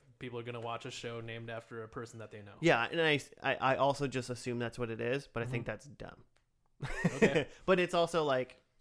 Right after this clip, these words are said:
Speaker 2: things were different back then. So,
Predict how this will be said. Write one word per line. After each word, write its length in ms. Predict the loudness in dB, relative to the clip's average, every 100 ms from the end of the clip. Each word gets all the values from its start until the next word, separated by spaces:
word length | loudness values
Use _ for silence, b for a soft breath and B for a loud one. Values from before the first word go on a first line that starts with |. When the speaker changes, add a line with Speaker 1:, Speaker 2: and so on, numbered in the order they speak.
| -2
Speaker 2:
things 300 | 0 0 -2
were 300 | -2 -2 -2
different 560 | -4 -6 -6 -12 -16 -12
back 260 | -12 -12 -14
then. 340 | -12 -12 -14 -16 -20
So, 340 | -12 -8 -8